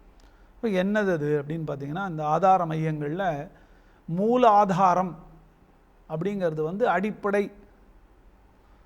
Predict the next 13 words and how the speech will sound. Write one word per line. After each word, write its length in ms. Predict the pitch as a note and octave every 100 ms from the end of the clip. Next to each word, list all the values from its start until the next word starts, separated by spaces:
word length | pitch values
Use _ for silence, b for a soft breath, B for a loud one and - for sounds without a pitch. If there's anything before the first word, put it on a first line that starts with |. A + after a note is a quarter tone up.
| _
சக்கரமாக 680 | - E3+ - F3 D#3+ D#3+ D#3 G#3+ C#4 B3 - -
விவரிக்கப்பட்டிருக்கிறது. 880 | F3 G3 G3 G3 D#3 C#3+ C#3 C3+ C3+
இன்னைக்கு 400 | F#3 G#3 F#3+ E3+
குண்டலினி 440 | E3 G3+ A3 A3 G#3
யோகா, 420 | F#3+ F#3 G#3 G3 B B B B _
அஹ், 320 | E3 D#3+ D#3 D3+
பல 220 | D#3+ F#3
பேருடைய 600 | F#3+ G3 G3 F#3 F3 E3+
முயற்சியினால 1080 | E3 F#3 A3 G#3+ - G#3 F#3+ F3+ G#3 A#3 A3+ - - _ _ _ _
பொதுமக்கள் 540 | F#3+ A#3 A3+ A3+ G3
மத்தியில, 380 | F#3 F3 F#3+ G#3 A3 G3+ E3 D3 - - b b b b _ _
அஹ், 500 | E3 D#3 D3+ D3 D3 C#3+ -
பரவலாக 680 | D#3 F3 G3 G3+ G3+ G#3+ G#3